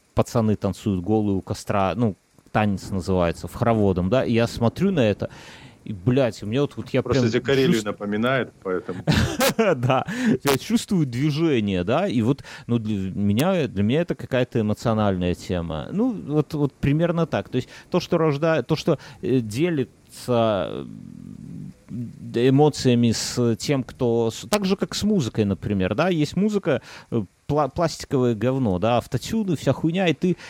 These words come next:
Speaker 1: ну, ну, прослуш-, ш-, послушал, что не послушал, ноль вообще. А есть музыка, которую ты там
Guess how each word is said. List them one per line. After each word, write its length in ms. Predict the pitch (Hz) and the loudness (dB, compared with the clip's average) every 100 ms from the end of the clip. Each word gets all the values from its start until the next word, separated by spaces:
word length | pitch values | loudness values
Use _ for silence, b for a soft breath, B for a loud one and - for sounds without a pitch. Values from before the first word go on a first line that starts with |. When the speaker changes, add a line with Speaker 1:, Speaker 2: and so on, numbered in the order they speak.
| B | B
Speaker 1:
ну, 160 | 170 226 208 | -2 -2 0
ну, 140 | 240 247 | -4 -2
прослуш-, 520 | 220 - 240 220 - - 147 135 - - - | -2 -2 -2 -2 -4 -10 -8 -8 -12 -12 -8
ш-, 60 | |
послушал, 500 | 160 185 - 226 196 | -2 -2 0 -2 0
что 180 | 147 - | 0 2
не 100 | 151 | 0
послушал, 580 | - 156 233 226 160 135 - | 2 0 -2 -2 -2 -2 -2
ноль 340 | 131 131 101 | 2 4 2
вообще. 480 | 120 107 104 - 92 B B B B | -2 -4 -4 -2 -4 B B B B
А 100 | - | 0
есть 320 | 117 160 240 269 | 2 4 2 2
музыка, 380 | 233 135 - | 2 2 0
которую 400 | 117 123 160 170 160 | -2 -2 0 2 0
ты 140 | 165 | 0
там 240 | 165 135 | 0 -2